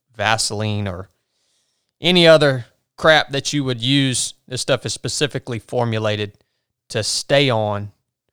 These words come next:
and to prevent you from chafing. If you wanna purchase some Salty Britches, please go to get salty britches dot com.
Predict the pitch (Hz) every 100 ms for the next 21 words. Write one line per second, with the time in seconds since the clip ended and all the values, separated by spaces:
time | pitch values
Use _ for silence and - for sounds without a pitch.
0 | _ _ _ _ _ 117 113 107 - 110
1 | 107 104 123 117 123 110 104 - 117 113
2 | - 110 - - - - - - _ 135
3 | - 156 151 156 139 120 - _ _ _
4 | _ - 170 - 165 - 139 - 143 127
5 | 139 110 127 - 127 - - 170 139 113
6 | 135 139 - 127 110 101 147 - - 127
7 | - 113 107 127 - 110 131 113 - -
8 | 147 147 147